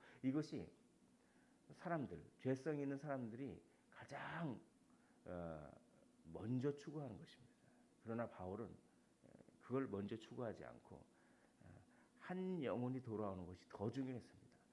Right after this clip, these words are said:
자기가 뭐 자존심을 상하-, 상하든 오해를 받든, 어, 버림받처럼 된 것처럼 보이든, 음, 전혀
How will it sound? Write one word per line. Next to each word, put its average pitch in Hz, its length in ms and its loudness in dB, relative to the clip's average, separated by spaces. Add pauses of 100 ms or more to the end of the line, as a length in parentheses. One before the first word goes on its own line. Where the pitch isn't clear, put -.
(320)
자기가 95 480 0
뭐 90 440 2
자존심을 95 580 -4
상하-, 113 340 -4 (180)
상하든 101 640 -2
오해를 98 460 2
받든, 95 580 -6 (420)
어, 95 120 -8
버림받처럼 110 880 4 (320)
된 107 140 -2
것처럼 107 340 -2
보이든, 101 640 2 (280)
음, 113 200 0 (520)
전혀 123 480 6